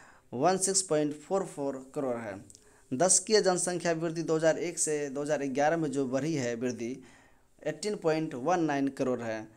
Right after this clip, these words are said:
यानी कि जनसंख्या का होल का निकालेंगे तो सत्रह पॉइंट सात परसेंट।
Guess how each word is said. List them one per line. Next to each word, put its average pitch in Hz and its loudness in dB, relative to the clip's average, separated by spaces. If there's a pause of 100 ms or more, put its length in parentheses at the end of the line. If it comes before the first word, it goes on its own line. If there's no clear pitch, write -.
(160)
यानी 143 -2
कि 143 -4
जनसंख्या 139 -6
का 127 -8 (200)
होल 175 0
का 165 4
निकालेंगे 131 0 (260)
तो 123 -10
सत्रह 147 2
पॉइंट 147 -4
सात 143 0
परसेंट। 107 -6